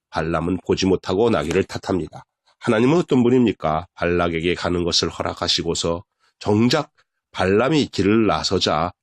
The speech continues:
진노하며 막아서십니다. 드러나지 않은 발람의 사악한 동기 때문입니다. 하나님의 뜻에는 관심이 없고 말씀마저 자기 욕심을 합리화하려는 데 이용하는 위선적인 순종에 대한 경고입니다.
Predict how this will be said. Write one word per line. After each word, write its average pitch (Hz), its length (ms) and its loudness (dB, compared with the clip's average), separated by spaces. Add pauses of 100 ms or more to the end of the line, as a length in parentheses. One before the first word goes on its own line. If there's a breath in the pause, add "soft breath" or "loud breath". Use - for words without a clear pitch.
진노하며 104 580 2
막아서십니다. 87 800 -2 (400 loud breath)
드러나지 113 520 2
않은 107 460 0
발람의 95 580 2
사악한 123 560 -2
동기 92 300 0
때문입니다. 95 640 0 (420 soft breath)
하나님의 120 460 2
뜻에는 117 400 2
관심이 113 400 2
없고 95 520 -2 (1160)
말씀마저 160 640 2
자기 120 320 0
욕심을 120 460 2
합리화하려는 101 720 2
데 95 120 4
이용하는 90 540 0 (300 soft breath)
위선적인 120 560 2
순종에 92 480 2
대한 95 260 0
경고입니다. 82 880 -4